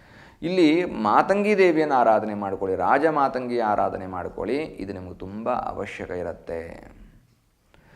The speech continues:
ಧನ್ವಂತರಿ ಮಂತ್ರಗಳನ್ನ ಹೇಳ್ಕೊಳ್ಳಿ, ಮಹಾಮೃತ್ಯುಂಜಯ ಮಂತ್ರಗಳನ್ನ ಹೇಳ್ಕೊಳ್ಳಿ, ಇವೆಲ್ಲ ನಿಮಗೆ ಆರೋಗ್ಯಕ್ಕೆ ವಿಶೇಷವಾಗಿ ಹೇಳಿ ಮಾಡಿಸಿರ್ತಕ್ಕಂತಹ ಪರಿಹಾರಗಳು.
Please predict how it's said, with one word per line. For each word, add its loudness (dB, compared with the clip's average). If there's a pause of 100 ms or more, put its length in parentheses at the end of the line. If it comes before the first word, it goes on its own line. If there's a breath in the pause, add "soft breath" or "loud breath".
(420 soft breath)
ಧನ್ವಂತರಿ 6
ಮಂತ್ರಗಳನ್ನ 0
ಹೇಳ್ಕೊಳ್ಳಿ, 2
ಮಹಾಮೃತ್ಯುಂಜಯ 2
ಮಂತ್ರಗಳನ್ನ -2
ಹೇಳ್ಕೊಳ್ಳಿ, -2
ಇವೆಲ್ಲ 0
ನಿಮಗೆ -4
ಆರೋಗ್ಯಕ್ಕೆ -2
ವಿಶೇಷವಾಗಿ -2
ಹೇಳಿ 0
ಮಾಡಿಸಿರ್ತಕ್ಕಂತಹ -4
ಪರಿಹಾರಗಳು. -8